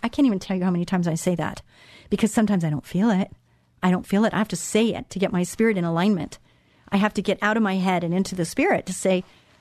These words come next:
"No, I'm victorious in Jesus' name. The battle's already been fought. The battle's already been won. And I'm victorious in Jesus' name." It gives me strength in, in, in circumstances that are happening.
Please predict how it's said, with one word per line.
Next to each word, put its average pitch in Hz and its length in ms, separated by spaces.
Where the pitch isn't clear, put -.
"No, 262 300
I'm 262 120
victorious 269 460
in 196 60
Jesus' 196 320
name. 233 100
The 180 60
battle's 240 300
already 220 200
been 175 260
fought. 285 460
The 180 60
battle's 185 320
already 175 240
been 170 220
won. 285 340
And 202 100
I'm 214 120
victorious 202 500
in 196 60
Jesus' 202 340
name." 175 240
It 214 140
gives 285 220
me 277 80
strength 254 480
in, 202 240
in, 196 220
in 196 380
circumstances 185 600
that 185 80
are 175 80
happening. 170 440